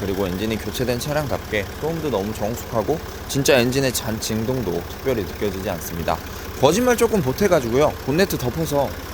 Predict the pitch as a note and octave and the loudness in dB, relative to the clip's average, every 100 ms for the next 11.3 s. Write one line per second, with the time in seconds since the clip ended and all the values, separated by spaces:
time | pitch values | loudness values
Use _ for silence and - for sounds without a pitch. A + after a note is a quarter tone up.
0 | - - F3+ G3+ F#3 D#3+ D#3 - A3 A3 | -8 -2 2 6 6 4 2 -2 -4 -2
1 | D3+ - A#2 C3+ - - G#2+ A2 - - | -4 -4 -4 -4 -6 -6 -4 -2 -4 -4
2 | D#3 B2 E2 - - G3 - F#3+ G3 E3 | -4 -4 -6 -10 -8 -6 -2 0 2 2
3 | F#2+ - G#2 E2+ G2+ A2 - C#3 E3 G#2 | 0 -2 -6 -6 -4 -4 0 2 4 4
4 | F2+ - - - F#2+ B2+ C3 B2 G#2 G2 | 2 -2 -8 -6 -6 -4 -2 -2 -2 -2
5 | A2+ - F#2+ A#2 F#2 - F#2 C#2+ C#2 - | -4 -4 -2 -2 -2 -4 -4 -2 -4 -4
6 | - - - - C#3 C3+ F#3+ A#3 D3+ C#3+ | -10 -10 -8 0 4 6 8 8 6 6
7 | D#3+ F3 - A#2 - D#3 D#3 C#3+ C3+ C3 | 6 6 4 -2 2 4 4 2 -2 0
8 | C#3 A#2+ E2+ G2 F2+ B2+ A#2 - - - | 2 4 2 2 2 2 0 -6 -10 -6
9 | G#2 D3+ F3+ G#3+ A3 F#3+ F#3 F3 G#3 G#3+ | -2 4 4 6 6 4 2 0 0 2
10 | D3 C#3+ E3 D#3 D3+ C#3 - - C#3+ B2 | 2 2 2 2 2 0 -6 -4 -2 -2
11 | F2 - A2 | -4 -2 -4